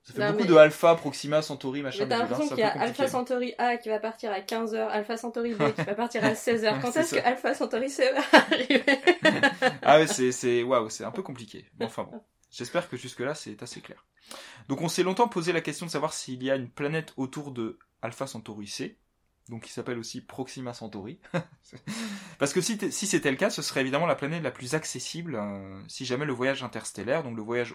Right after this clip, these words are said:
Speaker 1: au-delà de notre étoile, euh, était un jour accessible à l'homme. Et en plus, c'est vrai que ça ferait un, un joli balai depuis ces planètes de voir, euh, de voir ces étoiles tournoyer dans le, dans le ciel. Donc la réponse, c'est oui, bien sûr, sinon on n'en aurait pas parlé. Il y a bien une planète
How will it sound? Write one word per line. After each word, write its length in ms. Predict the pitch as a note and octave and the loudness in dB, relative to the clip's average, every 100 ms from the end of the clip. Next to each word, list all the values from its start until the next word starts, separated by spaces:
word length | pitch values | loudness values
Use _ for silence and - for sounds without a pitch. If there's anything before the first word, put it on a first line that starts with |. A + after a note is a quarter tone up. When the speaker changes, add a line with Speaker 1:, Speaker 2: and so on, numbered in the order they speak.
| - | -6
Speaker 1:
au-delà 280 | C3+ C#3 C3+ | -6 -4 -6
de 100 | G#2+ | -8
notre 240 | G#2 - | -10 -14
étoile, 400 | - B2+ D3 A#2 - - - - | -6 -2 -2 -4 -16 -20 -20 -10
euh, 120 | G#2 | -8
était 220 | A2+ A#2 | -6 -6
un 100 | A#2+ | -6
jour 200 | A2+ C3+ | -6 -8
accessible 400 | A#2+ - A#2 C3+ G#2+ | -10 -12 -14 -10 -8
à 40 | |
l'homme. 180 | E2+ F#2 _ _ _ _ _ _ _ _ _ - - _ - | -8 -14 _ _ _ _ _ _ _ _ _ -20 -20 _ -6
Et 40 | |
en 60 | A#2+ | -4
plus, 100 | G#3+ | -2
c'est 120 | F#3 | 2
vrai 80 | E3 | 2
que 60 | |
ça 100 | - | 2
ferait 300 | C3 B2+ C#3+ | -2 -2 0
un, 80 | D3 | 2
un 280 | B2 G#2+ A#2+ | 2 0 -2
joli 220 | C3 C3+ | -2 0
balai 240 | B2 B2 F#3 | 2 2 0
depuis 240 | B2+ - | -6 -10
ces 120 | - | -8
planètes 260 | - B2+ D#3+ | -6 -6 -6
de 80 | A#2+ | -4
voir, 240 | B2+ B2 | -4 -4
euh, 220 | G#2 G#2 | -6 -8
de 80 | A2 | -8
voir 160 | A#2+ - | -8 -8
ces 180 | A#2 | -8
étoiles 260 | A2+ C#3+ C#3+ | -6 -6 -6
tournoyer 400 | C#3 C3 A#2+ C#3+ | -8 -10 -8 -8
dans 120 | C3 | -8
le, 180 | A#2 A2 | -10 -10
dans 80 | A2 | -12
le 60 | |
ciel. 240 | G#2 G#2 G#2+ _ - - - _ _ | -12 -16 -16 _ -20 -20 -20 _ _
Donc 120 | B2+ | 0
la 100 | C#3 | 4
réponse, 340 | C#3+ D3+ A3 G3+ | 4 2 -2 -2
c'est 180 | - A2+ | -4 -4
oui, 200 | G2+ E3 | -4 -6
bien 140 | C#3 | -6
sûr, 180 | A2 - | -8 -8
sinon 240 | - B2 B2+ | -8 -8 -6
on 40 | |
n'en 180 | B2 A2 | -6 -6
aurait 220 | G#2+ G#2 | -8 -4
pas 100 | C#3 | -2
parlé. 420 | C3 A2 A2 F#3+ - _ - - | -2 -4 -4 -6 -10 _ -20 -12
Il 100 | A2 | -4
y 60 | A#2 | -2
a 40 | |
bien 140 | A#2+ | 0
une 120 | F#3 D#3 | 0 2
planète 460 | C3+ B2 C3+ - | 0 2 -2 -6